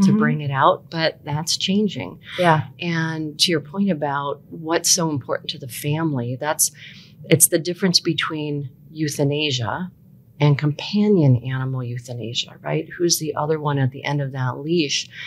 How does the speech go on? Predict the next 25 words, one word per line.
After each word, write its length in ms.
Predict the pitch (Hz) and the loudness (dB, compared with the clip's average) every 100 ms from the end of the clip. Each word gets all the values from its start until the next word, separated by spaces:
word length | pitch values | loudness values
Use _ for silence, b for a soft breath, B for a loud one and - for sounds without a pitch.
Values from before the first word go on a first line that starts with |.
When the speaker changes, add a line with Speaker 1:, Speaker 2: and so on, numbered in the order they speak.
| B B B | B B B
Speaker 1:
And 140 | 151 | 4
how 260 | 147 160 160 | 6 4 2
is 200 | 156 135 | 0 -2
this 200 | 139 131 | -2 -2
death 320 | - 139 135 | 0 0 -2
gonna 240 | - 127 120 | -4 -4 -2
impact 600 | 135 143 - 120 - - | -2 -2 -2 -4 -4 -18
them? 360 | - - - B B B B - | -16 -10 -10 B B B B 2
So 320 | - 180 160 | 6 8 6
cata 380 | - 220 226 185 | 2 -6 2 4
recently 540 | 156 160 170 160 139 | 4 4 2 -2 -6
completed 640 | 120 135 - 156 170 151 | -4 -8 -6 0 2 2
a 40 | 135 | 0
pet 300 | - 147 - | -2 -4 -4
owner 240 | 151 135 | 0 2
survey 680 | 127 - 170 208 117 104 - - | 2 0 0 -2 -4 -8 -12 -4
asking, 720 | - 202 214 - - - 117 - B B B B - | 0 4 4 2 -2 -6 -6 -8 B B B B 0
"What 400 | 139 151 175 - | 6 6 6 2
do 80 | |
you 260 | 180 160 156 | 2 4 2
think 460 | - - 117 139 - | -2 0 0 0 -6
is 160 | 135 139 | -6 -6
a 60 | |
good 300 | 139 135 123 | -4 -4 -4
death?" 400 | 156 - - - | -2 -2 -4 -14